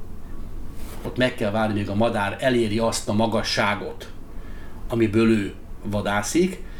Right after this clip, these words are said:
Ez kétszáz méter, háromszáz méter, négyszáz méter madara vá-, válogatja, hogy neki honnan eredményes a vadászat, és amikor a madár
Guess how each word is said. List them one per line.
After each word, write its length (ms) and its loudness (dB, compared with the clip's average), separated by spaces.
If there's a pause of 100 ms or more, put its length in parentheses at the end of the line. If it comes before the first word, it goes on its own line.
(300)
Ez 380 -2 (200)
kétszáz 520 2
méter, 420 0
háromszáz 640 0
méter, 380 -2
négyszáz 440 0
méter 440 0 (260)
madara 460 4
vá-, 260 0
válogatja, 680 4
hogy 200 2
neki 220 2
honnan 640 2 (360)
eredményes 600 0
a 60 -4
vadászat, 640 2 (560)
és 80 -8
amikor 440 4
a 60 4
madár 480 4